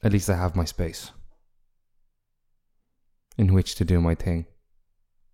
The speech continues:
So as I said, it was a very f-, stressful few days, and it really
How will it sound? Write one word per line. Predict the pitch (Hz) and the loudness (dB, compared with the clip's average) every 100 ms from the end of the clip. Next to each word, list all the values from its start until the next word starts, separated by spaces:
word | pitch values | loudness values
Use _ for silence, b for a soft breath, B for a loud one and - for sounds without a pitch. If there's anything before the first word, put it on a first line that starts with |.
| _ _ _ _ _ _ _ _ _ _ _ _ _ _ _ _ _ _ - | _ _ _ _ _ _ _ _ _ _ _ _ _ _ _ _ _ _ -8
So | - 123 | -2 2
as | 107 | 2
I | 101 | 2
said, | 95 117 | 0 2
it | |
was | 98 98 | 2 2
a | |
very | 123 | 0
f-, | 104 - - | -2 -8 -14
stressful | - - 98 - - 82 - - - | -8 -2 -2 -4 -8 -8 -10 -20 -20
few | - 98 90 | -8 -2 0
days, | 87 85 85 - - - _ _ _ _ _ _ _ | 0 0 -2 -6 -16 -20 _ _ _ _ _ _ _
and | 92 90 | -2 0
it | |
really | 90 95 95 92 85 | 0 2 2 2 -2